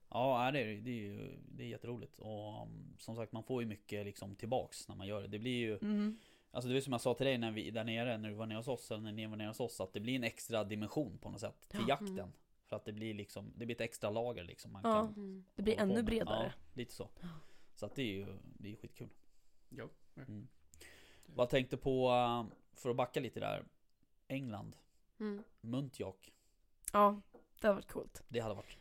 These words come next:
Speaker 2: Muntjak
Speaker 1: rätt coolt.
Speaker 2: är en, en liten, liten hjort som ser ut att ha huggtänder.
Speaker 1: Exakt.
Speaker 4: Mm.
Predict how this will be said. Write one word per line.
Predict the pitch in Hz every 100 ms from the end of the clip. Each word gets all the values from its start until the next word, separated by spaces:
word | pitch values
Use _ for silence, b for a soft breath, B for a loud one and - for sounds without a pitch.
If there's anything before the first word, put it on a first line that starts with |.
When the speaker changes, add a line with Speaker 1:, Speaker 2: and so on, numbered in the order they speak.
| -
Speaker 2:
Muntjak | - 208 -
Speaker 1:
rätt | 262 -
coolt. | 202
Speaker 2:
är | 196 - -
en, | 190 - -
en | 202
liten, | 208 - 214
liten | 214 190 180
hjort | 185 - -
som | - 202
ser | - 190
ut | 185
att |
ha | 170
huggtänder. | 180 190 - 185 180 202
Speaker 1:
Exakt. | 214 123 113
Speaker 4:
Mm. | 123